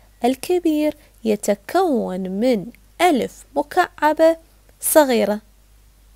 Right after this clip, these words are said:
هذا المكعب يتكون من ألف مكعبة صغيرة، أو ما نسميه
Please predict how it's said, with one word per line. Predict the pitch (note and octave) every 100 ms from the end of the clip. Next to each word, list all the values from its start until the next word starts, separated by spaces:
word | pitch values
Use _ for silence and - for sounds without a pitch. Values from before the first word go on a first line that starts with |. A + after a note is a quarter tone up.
| _ _ -
هذا | G3+ B3
المكعب | D#4+ F4+ - F4+ - G#3+ C4 - _ _ -
يتكون | D#4+ - D4+ - C#4+ C4 B3+ B3
من | A#3 G3+ F#3 -
ألف | E4 F#4+ -
مكعبة | D#4 C#4+ C#4+ C#4 B3+ C4 C4 C4+ _ _ _
صغيرة، | - D4 C#4 C4+ C4
أو | C4 - E4+
ما | C4+
نسميه | A3+ A3 A3+ A3+ B3 B3+ B3+ B3+